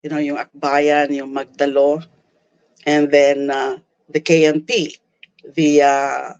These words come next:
Katipunan ng Nagkakaisang Pilipino, yung kina Sen Bam Aquino ngayon. And, uh, Dean Chel Jokno is also part of that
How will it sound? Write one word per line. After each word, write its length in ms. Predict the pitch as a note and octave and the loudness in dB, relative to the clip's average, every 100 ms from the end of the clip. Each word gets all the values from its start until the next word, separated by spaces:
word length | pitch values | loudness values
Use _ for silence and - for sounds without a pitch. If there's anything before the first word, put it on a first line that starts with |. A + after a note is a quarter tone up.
| _ _ _ _ - | _ _ _ _ -12
Katipunan 840 | D3+ D#3 D#3 E3 D#3+ D#3 D#3 D#3 | -6 -6 0 2 4 4 4 4
ng 400 | D3+ D3 D3 D3 | 2 0 0 -2
Nagkakaisang 800 | C#3+ D3 C#3 - - - C#3+ D3 | -2 -4 -6 -6 -8 -10 -10 -14
Pilipino, 540 | D3+ D3+ D#3 A3+ D3+ A#2 | -14 -16 -12 -12 -12 -14
yung 200 | C3 D3 | -14 -14
kina 440 | D3+ D3+ C#3 C3 - _ _ | -10 -8 -8 -10 -16 _ _
Sen 380 | _ - D#3+ D3 | _ -8 -6 -6
Bam 220 | D3 D3 | -8 -8
Aquino 360 | C#3 - D#3 D3 | -10 -12 -10 -8
ngayon. 440 | D3+ E3 E3 A#2 G2 _ _ _ _ D3 | -6 -6 -8 -12 -18 _ _ _ _ -8
And, 260 | D3+ C#3+ | -6 -4
uh, 140 | C#3 C#3 | -4 -4
Dean 260 | D3+ D#3 | -6 -6
Chel 240 | D#3 D#3 D3 | -2 -2 -2
Jokno 360 | D#3+ E3 D3+ | -2 -4 -4
is 140 | C#3 C#3+ | -4 -2
also 260 | D3 - | -4 -6
part 320 | - D3 C#3+ C#3+ | -10 -10 -8 -10
of 100 | C3+ | -8
that 260 | C#3 C#3 | -6 -8